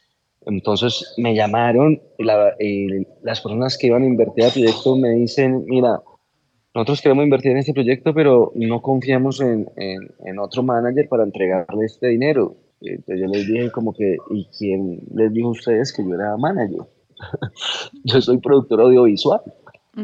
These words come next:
Speaker 1: Entonces, una persona ahí me conocía mucho y me dijo, "Mira, lo que sea que seas, pero yo no voy a entregarle el dinero a otra persona.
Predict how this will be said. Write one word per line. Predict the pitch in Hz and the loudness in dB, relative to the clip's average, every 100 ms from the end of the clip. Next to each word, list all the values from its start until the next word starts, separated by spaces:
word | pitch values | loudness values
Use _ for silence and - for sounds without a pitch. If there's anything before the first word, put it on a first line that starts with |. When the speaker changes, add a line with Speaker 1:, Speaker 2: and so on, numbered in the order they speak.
| 190 | -6
Speaker 1:
Entonces, | 196 110 95 110 113 - - | 0 2 2 4 2 2 -6
una | 107 107 123 | -2 2 2
persona | 127 120 | 2 2
ahí | 143 | 4
me | 135 139 | 2 2
conocía | 139 123 - 127 135 | 0 0 0 2 2
mucho | 135 143 151 135 156 | 0 0 0 2 0
y | |
me | 139 131 | 2 0
dijo, | 135 127 107 | 0 0 -2
"Mira, | 123 120 107 - - _ - | -2 0 -2 -4 -16 _ -6
lo | 120 123 | 0 0
que | 127 | 0
sea | 117 139 143 | 0 2 4
que | 143 | 2
seas, | 135 131 139 - | 4 4 4 2
pero | 123 117 92 | 4 4 2
yo | 98 117 | 0 0
no | 123 | 2
voy | 123 | 2
a | |
entregarle | 120 117 113 110 113 | 0 0 2 2 2
el | 113 | 0
dinero | 104 101 101 | -4 -10 -10
a | |
otra | 101 110 | -10 -10
persona. | 107 90 101 90 | -10 -8 -8 -8